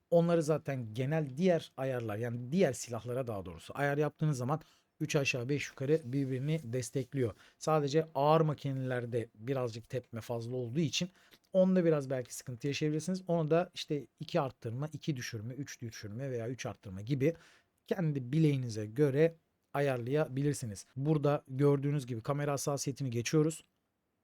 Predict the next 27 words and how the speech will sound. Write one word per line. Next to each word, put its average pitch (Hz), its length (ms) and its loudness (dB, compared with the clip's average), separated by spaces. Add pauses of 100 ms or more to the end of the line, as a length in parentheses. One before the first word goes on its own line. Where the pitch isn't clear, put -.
(300)
Üçüncü 170 300 -2
şahıs 165 340 2
dürbünsüz, 160 760 2 (160)
lazer 151 920 2 (1120)
üç 147 220 0
X, 160 440 0 (120)
sağ 156 280 2
tarafında 139 380 -2
birinci 131 320 -4
dürbünsüz 127 840 -6
iki 139 300 -4
X. - 160 -6
Bu 160 100 8
arada 160 180 6
ben 156 160 2
birinci 143 240 -4
şahıs 127 280 -6
hiç 131 120 -8
kullanmıyorum. 127 520 -2
Hiç 139 180 -6
birinci 117 220 -4
şahsa 107 300 -4
geçmiyorum 139 440 -4
arkadaşlar. 135 440 -4 (400)
Dört 156 260 8
X 156 280 -4 (460)
ve 147 220 0